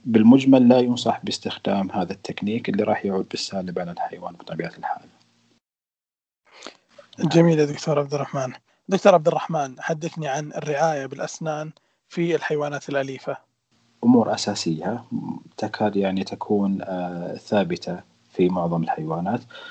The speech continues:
Speaker 1: تبدأ الأول بالتنظيف أو السكيلينج. من خلال السكيلينج هذا يتم إزالة البلاك أو الجير أو المعروف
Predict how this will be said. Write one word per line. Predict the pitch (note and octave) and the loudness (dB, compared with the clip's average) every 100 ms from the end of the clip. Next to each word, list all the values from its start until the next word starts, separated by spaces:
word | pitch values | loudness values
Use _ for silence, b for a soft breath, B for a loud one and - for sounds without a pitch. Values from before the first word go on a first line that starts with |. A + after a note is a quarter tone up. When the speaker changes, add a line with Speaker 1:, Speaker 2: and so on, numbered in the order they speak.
| B B - | B B 0
Speaker 1:
تبدأ | B2+ A2+ A#2 | 2 6 6
الأول | A2+ A#2+ A#2+ A2 | 6 6 6 4
بالتنظيف | - - G2+ F#2 E2 - - | 0 -2 0 0 -2 -4 -4
أو | G2 F#2 | 0 0
السكيلينج. | F#2 - - G2 D#2+ D#2 - B B B B - - | -2 -6 -4 -4 -4 -8 -18 B B B B -16 -4
من | G#2 | -4
خلال | - B2 B2+ | 2 4 4
السكيلينج | - - G#2+ G#2 | 0 2 4 4
هذا | G2+ F2 F#2 | 2 2 2
يتم | - G#2+ G2+ | 2 2 4
إزالة | F#2+ G2 G2 - | 6 4 2 0
البلاك | F#2+ E2+ F2+ A2+ A2+ | -2 2 2 2 2
أو | E2+ F2+ | 0 2
الجير | F2 - F#2 - - | 0 0 0 0 0
أو | F#2 | 2
المعروف | F#2 F2+ F#2 F#2+ | 2 2 0 -4